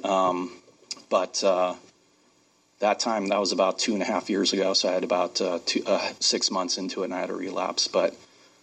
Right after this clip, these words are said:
as I said, I have two years now, and, um, I've lost a lot, and I've lost my integrity. As I said, I lost my law practice. I've had to give it up and move on to another career, but I'm sober, and,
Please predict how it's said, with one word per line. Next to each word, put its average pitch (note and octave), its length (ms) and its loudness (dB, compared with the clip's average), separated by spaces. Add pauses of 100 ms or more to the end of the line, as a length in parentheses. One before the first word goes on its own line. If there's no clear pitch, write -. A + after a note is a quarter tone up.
(280)
as G2 220 4
I F#2 80 4
said, G2 240 4
I F#2+ 100 6
have F#2 120 2
two - 160 -2
years F#2+ 400 2
now, F#2 540 0
and, F#2+ 400 2
um, F#2 400 0 (1600)
I've G#2+ 140 -2
lost A2+ 320 6
a A#2+ 40 0
lot, B2 340 2 (680)
and F#2 440 -4
I've F#2+ 100 -2
lost F#2+ 240 2
my F#2+ 100 0
integrity. G2+ 640 0
As F#2+ 300 -2
I F2+ 40 0
said, F#2 220 2
I F2 60 2
lost F2+ 280 0
my F#2 100 -2
law F2+ 240 2
practice. F#2 460 -2
I've F2+ 100 -2
had E2+ 180 0
to F2 40 -2
give F2 200 0
it F2 80 0
up F2+ 200 0
and F2+ 120 0
move F2+ 180 0
on F#2 200 0
to F2+ 120 -4
another F2+ 240 -2
career, F2+ 480 -2 (500)
but A2 120 4
I'm G#2 100 2
sober, G2 460 2 (340)
and, F#2+ 420 -2